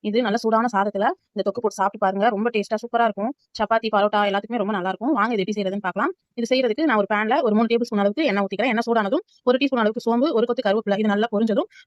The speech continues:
ஒரு மூணு வெங்காயம் நல்லா பொடியா கட் பண்ணி வச்சிருக்கேன். அதையும் சேர்த்துட்டு வெங்காயம் நல்லா ப்ரௌனா வர வரைக்கும் நல்லா வதக்கிக்கலாம். இப்ப இந்த அளவுக்கு நல்லா ப்ரௌனா வதங்கிருச்சு.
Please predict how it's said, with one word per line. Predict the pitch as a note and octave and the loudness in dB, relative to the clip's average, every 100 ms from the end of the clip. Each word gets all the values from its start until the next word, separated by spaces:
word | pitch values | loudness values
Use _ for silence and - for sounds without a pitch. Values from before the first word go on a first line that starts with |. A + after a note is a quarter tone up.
| B3 | 2
ஒரு | B3+ | 4
மூணு | B3+ | 4
வெங்காயம் | A3 B3 B3+ D4 | 4 4 2 2
நல்லா | G#3+ | 2
பொடியா | G#3+ A3+ | 2 0
கட் | G3+ | 0
பண்ணி | G#3 G3 | 0 0
வச்சிருக்கேன். | - B3+ D#4 | -2 -2 0
அதையும் | G#3+ A3+ | 0 -2
சேர்த்துட்டு | G#3 - F4 - - A3+ | -4 -2 -4 -4 -6 -2
வெங்காயம் | A3+ B3+ | 2 2
நல்லா | G#3+ G#3+ | 2 2
ப்ரௌனா | G#3 A3+ | 2 4
வர | G3 F#3+ | 2 0
வரைக்கும் | F#3+ C#4 | 0 0
நல்லா | G3 F#3+ | 0 0
வதக்கிக்கலாம். | F#3 F#3 G3 F4 - _ _ _ _ - _ _ _ _ _ _ _ _ _ _ _ _ _ _ _ _ _ _ _ | -2 -2 0 0 -4 _ _ _ _ -20 _ _ _ _ _ _ _ _ _ _ _ _ _ _ _ _ _ _ _
இப்ப | - B3+ | -2 2
இந்த | B3 | 4
அளவுக்கு | C4 A#3+ | 4 2
நல்லா | G#3+ B3 C4+ G#3+ | 2 0 0 0
ப்ரௌனா | G#3+ A#3 | 2 2
வதங்கிருச்சு. | G3 G#3 F3+ C#4+ | 2 0 -2 -4